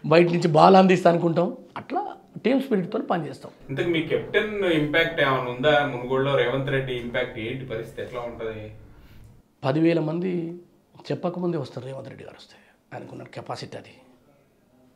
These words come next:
Speaker 1: తొక్కిసలాట జరుగుతది. జిందాబాదులు మనం కొట్టక ముందుకే ప్రజల మధ్య నుంచి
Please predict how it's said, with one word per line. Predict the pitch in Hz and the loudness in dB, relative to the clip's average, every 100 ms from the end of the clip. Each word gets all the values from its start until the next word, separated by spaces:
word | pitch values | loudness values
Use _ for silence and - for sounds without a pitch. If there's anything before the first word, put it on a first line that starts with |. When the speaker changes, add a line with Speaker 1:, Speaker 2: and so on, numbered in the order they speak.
| _ _ - | _ _ -4
Speaker 1:
తొక్కిసలాట | 156 151 202 - 160 135 | -4 -2 -2 0 0 -2
జరుగుతది. | - 120 - - _ _ _ _ _ _ | -10 -14 -16 -20 _ _ _ _ _ _
జిందాబాదులు | 139 123 170 196 220 202 196 196 190 | -8 0 4 8 8 10 10 8 6
మనం | 170 165 | 4 4
కొట్టక | - 175 202 202 | 4 4 4 4
ముందుకే | 196 170 175 175 175 | 4 4 4 2 2
ప్రజల | 170 143 147 165 | 2 2 4 2
మధ్య | 147 123 139 | 0 -4 -8
నుంచి | 127 120 117 | -10 -12 -14